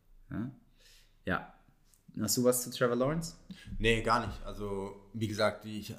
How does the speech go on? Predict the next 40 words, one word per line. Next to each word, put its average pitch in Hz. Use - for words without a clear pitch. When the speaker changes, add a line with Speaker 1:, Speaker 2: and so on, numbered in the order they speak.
Speaker 2:
nur 113
mal 107
die, 101
die 104
Stats, -
äh, 98
die 101
er 98
in 95
seinem, 92
in 92
seinem 92
Freshman-Jahr 98
aufgelegt 98
hat, 98
beziehungsweise 95
auch 95
im, 95
im 90
Championship-Spiel. 104
Ähm, 95
das 104
ist -
der 107
einzige, 110
der 95
einzige 120
True 123
Freshman, 123
der 104
in, 104
in 101
seiner 98
ersten 104
Saison, 104
äh, 95
dreißig 110
Touchdowns 131
geworfen 127
hat, 147